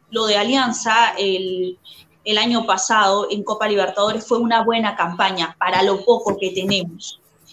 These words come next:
Este año no le ha ido tan bien, ¿no? O bueno, que se disputó el año pasado ya a, a finales, no le ha ido tan bien,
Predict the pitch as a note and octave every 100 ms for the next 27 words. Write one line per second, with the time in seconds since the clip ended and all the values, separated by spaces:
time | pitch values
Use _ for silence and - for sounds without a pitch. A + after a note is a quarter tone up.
0 | _ A3 - B3+ A3+ G#3+ G#3 G#3+ G#3 G#3
1 | G#3 F#3+ F#3 G3 F#3 F#3 G3+ G3 F#3+ F3+
2 | C4+ - _ _ G3 G3+ G3+ G3+ G#3 F3
3 | D#3+ D#3 G3 G3 G3 G#3 A3 G#3+ G#3+ A3
4 | F#3+ - G#3 G#3 G#3+ G3 G3 F#3 - E3+
5 | - F3+ - G3+ G#3 G3 G#3+ D#4 - -
6 | - - - A#3 B3 A3+ A3 A3+ G#3+ G3+
7 | G3+ G3+ G#3 C#4